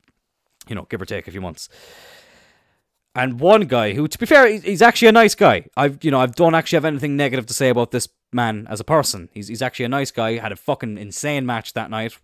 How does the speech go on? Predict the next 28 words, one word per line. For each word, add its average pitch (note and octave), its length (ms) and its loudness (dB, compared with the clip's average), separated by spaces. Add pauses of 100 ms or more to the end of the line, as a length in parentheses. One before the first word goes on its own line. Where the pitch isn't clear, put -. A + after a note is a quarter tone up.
(120)
um, G2 480 -10 (340)
which - 200 -16
was G2 160 -14 (260)
fucking F#2+ 520 -14
great, A2 280 -6
as, G2 140 -10
as G2 160 -12
everyone G2+ 280 -8
did G2 140 -10
that G2 140 -10
night. G#2 180 -8
There G2+ 80 -10
wasn't G2 220 -8
one G#2 160 -10
bad G2+ 240 -8
match, G2 380 -14 (360)
uh, F#2+ 220 -6
on F#2+ 120 -12
the - 80 -20
card A2 260 -6
that G2+ 160 -6
night. G#2 260 -10 (540)
Um, B2 560 0
but C3+ 360 2 (1000)
when D#3 160 0
we F3 80 2
were E3+ 100 -2
backstage, C#3+ 1000 0